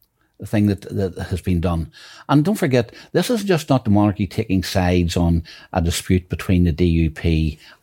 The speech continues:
and the government. This is government taking sides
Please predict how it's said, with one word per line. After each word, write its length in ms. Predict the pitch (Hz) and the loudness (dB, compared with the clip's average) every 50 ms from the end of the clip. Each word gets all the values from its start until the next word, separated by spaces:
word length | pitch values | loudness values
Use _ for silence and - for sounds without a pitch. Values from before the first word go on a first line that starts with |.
| _ | _
and 380 | - 82 82 82 80 80 76 - _ - - _ _ | 0 0 2 0 0 -2 -4 -6 _ -20 -20 _ _
the 100 | - 87 | -6 -4
government. 520 | 78 - 85 101 117 143 120 - - - - _ _ _ _ _ _ _ _ _ _ | 0 2 2 2 2 2 0 0 -4 -12 -20 _ _ _ _ _ _ _ _ _ _
This 180 | - 220 - - | -10 -8 -6 -6
is 120 | 254 240 | -6 -4
government 340 | - 160 127 110 104 95 82 | -2 0 2 2 2 0 0
taking 400 | - - 98 90 98 95 90 - - _ _ _ _ _ _ _ _ | -2 -6 -4 -2 0 0 0 -2 -4 _ _ _ _ _ _ _ _
sides 500 | - - - 104 92 90 90 90 85 - | -14 -4 -2 0 2 2 2 0 -2 -4